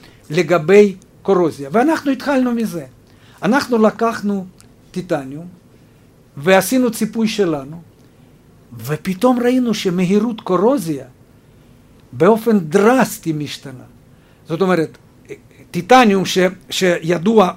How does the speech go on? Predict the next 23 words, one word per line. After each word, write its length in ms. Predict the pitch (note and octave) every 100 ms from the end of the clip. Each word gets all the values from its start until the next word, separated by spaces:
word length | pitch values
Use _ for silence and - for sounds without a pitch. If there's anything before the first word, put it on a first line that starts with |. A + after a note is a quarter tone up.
| -
<clears throat> 240 | G3 G#3
באמת 300 | E3+ F#3 F#3+ F#3
שקורוזיה 1000 | F3+ E3+ - - - G3 G#3+ A3 E3+ F3+
לא 160 | G3
חזקה 640 | F#3 E3+ D#3 - A#3 A3 E3+
ולא 240 | E3 F3+
מהירה, 480 | F3 D#3+ D3+ D3+ A3+ B3+ _ - - _ -
ביחס 640 | D3 F3 A#3+ - F3+ F3
לטיטניום 1400 | E3+ F3+ E3 _ _ _ - - _ - F3 A3 G#3+ F3 F3
עם 100 | E3+
ציפוי 400 | - G3 G#3 G#3
שלנו, 560 | - F#3 B3 D4 F#3 - _ _ - _
הוא 160 | - F#3
ממש, 680 | F#3 F3 G#3 - - - - _ - _ _ F3+
אה, 60 | F#3 F#3 F#3+ F#3+ F#3 F3+ -
כל 200 | G#3+ A3
הזמן, 460 | F3 G#3 G#3+ G#3
אה, 220 | G#3 G#3
מחליד, 560 | G3+ F#3+ - G#3+ F3 - _ _ - -
כל 220 | F#3 G#3
הזמן 340 | G3+ E3+ G#3+ G3
במהירות 400 | F#3+ F#3+ F#3+ E3
גבוהה. 240 | D#3+ D#3